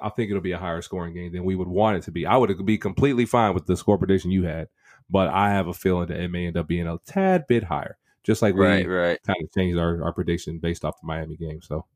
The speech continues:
Speaker 2: And it does always come down to game plan. Um,
Speaker 1: Exactly.
Speaker 2: you know, if,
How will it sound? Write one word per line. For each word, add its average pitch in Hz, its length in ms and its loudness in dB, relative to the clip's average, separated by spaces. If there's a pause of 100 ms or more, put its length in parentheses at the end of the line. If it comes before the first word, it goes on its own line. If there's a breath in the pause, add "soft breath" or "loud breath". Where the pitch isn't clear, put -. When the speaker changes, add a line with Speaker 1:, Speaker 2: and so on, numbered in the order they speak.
(540)
Speaker 2:
And 110 140 0
it 104 60 -8
does 135 200 2
always 110 260 4
come 98 200 -4
down 90 240 2
to 92 60 -4
game 82 300 -4
plan. 82 540 -2
Um, 85 380 0
Speaker 1:
Exactly. 85 440 -4 (140)
Speaker 2:
you 98 180 2
know, 85 180 2
if, 87 140 0